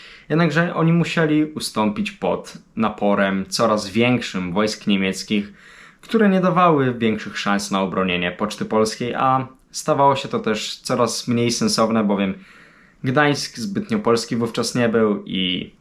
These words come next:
no, oczywiście bardzo szybko wpadł w pełną kontrolę Niemców. Warto też wspomnieć oczywiście o bohaterskiej obronie siedmiodniowej, tygodniowej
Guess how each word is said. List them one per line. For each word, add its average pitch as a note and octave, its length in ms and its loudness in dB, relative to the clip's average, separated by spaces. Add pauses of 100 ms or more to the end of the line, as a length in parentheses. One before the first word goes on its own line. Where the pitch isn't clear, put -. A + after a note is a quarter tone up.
(140)
no, G2 100 -4
oczywiście G#2 500 0
bardzo B2 300 2
szybko G#2+ 500 -2 (480)
wpadł G#2+ 380 0
w - 160 -8 (300)
pełną A2 340 0
kontrolę G2 680 0
Niemców. A2 640 -2
Warto F#3 320 2
też G#3+ 160 -2
wspomnieć D3 520 -2
oczywiście A#2 520 -2
o A2 80 0
bohaterskiej G#2+ 640 -2
obronie G2+ 480 2
siedmiodniowej, G2 800 -2
tygodniowej F#2+ 600 -4